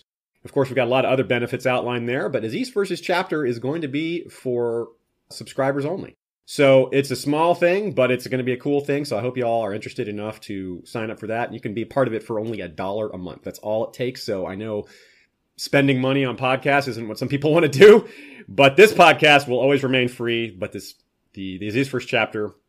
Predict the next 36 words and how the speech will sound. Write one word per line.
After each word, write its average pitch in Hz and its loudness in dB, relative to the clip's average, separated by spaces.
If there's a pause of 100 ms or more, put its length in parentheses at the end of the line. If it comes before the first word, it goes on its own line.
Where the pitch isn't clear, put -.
(120)
only 120 -6
a 104 -8
dollar 95 -6
a 82 -12
month. 76 -16
That's 113 -4
all 180 4
it's - -2
gonna 120 -4
take. 92 -8
So - -10
folks, 135 0
I 135 -2
hope 165 0
that's 139 2
worth 127 -2
it 127 -2
to 135 -6
you. 147 -2
And 117 -4
if 120 -6
not, 196 0
well, 175 4
you'll 147 0
still 160 0
get 160 0
plenty 170 2
of 160 0
content 139 2 (160)
for 127 -2
free 123 0
from 90 -10
us. - -16 (220)
So 101 -2
no 127 0
worries. 87 -4